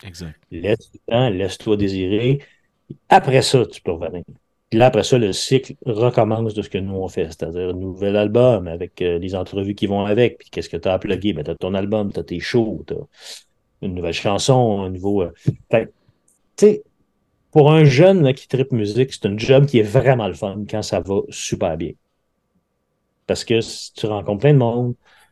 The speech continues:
Speaker 2: même, même quand ça va pas bien, en fait, je dis que ça va super bien, mais tu sais, tu rencontres du monde, t'as des, tu sais, des belles rencontres, euh,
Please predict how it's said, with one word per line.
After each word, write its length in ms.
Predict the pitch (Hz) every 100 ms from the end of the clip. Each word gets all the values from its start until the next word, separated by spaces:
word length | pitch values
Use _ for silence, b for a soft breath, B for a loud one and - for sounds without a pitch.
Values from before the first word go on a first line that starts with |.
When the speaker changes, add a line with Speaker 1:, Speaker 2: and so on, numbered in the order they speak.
| b _ _ _ _ -
Speaker 2:
même, 200 | 214 226
même 140 | 285
quand 120 | 247
ça 140 | 151 131
va 100 | 123
pas 120 | 90
bien, 220 | 104 120
en 40 | 98
fait, 120 | 127
je 80 | 117
dis 140 | - -
que 120 | 147
ça 80 | 139
va 80 |
super 280 | 131 - 135
bien, 100 | 180
mais 120 | 208 143
tu 560 | - - _ _ - -
sais, 280 | 151 151 -
tu 100 | - 147
rencontres 380 | 170 196 202
du 80 | 147
monde, 480 | 135 120 139 139 139
t'as 140 | 139
des, 240 | 120 117 107
tu 120 | 120 113
sais, 120 | 135
des 160 | 120
belles 260 | 110 - 139
rencontres, 800 | 147 117 107 104 104 104 104 98
euh, 920 | 95 95 92 92 90 90 87 87 87